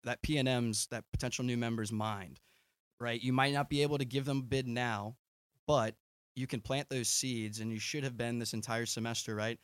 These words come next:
What ways can you continue to get them involved as we close out the semester? But more importantly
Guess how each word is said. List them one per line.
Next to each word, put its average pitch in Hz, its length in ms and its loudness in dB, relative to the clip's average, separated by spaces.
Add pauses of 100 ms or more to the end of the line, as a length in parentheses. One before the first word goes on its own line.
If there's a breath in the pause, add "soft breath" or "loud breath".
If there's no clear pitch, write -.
(240 soft breath)
What 117 220 -4
ways 123 240 0
can 127 120 -4
you 117 100 -2
continue 117 440 -2
to 117 60 -4
get 113 140 -4
them 117 140 -2
involved 110 400 0
as 107 120 -4
we 113 60 -8
close 113 280 -2
out 107 100 -2
the 120 60 -8
semester? 120 540 -4 (500 soft breath)
But 123 240 4
more 139 180 2
importantly 139 580 0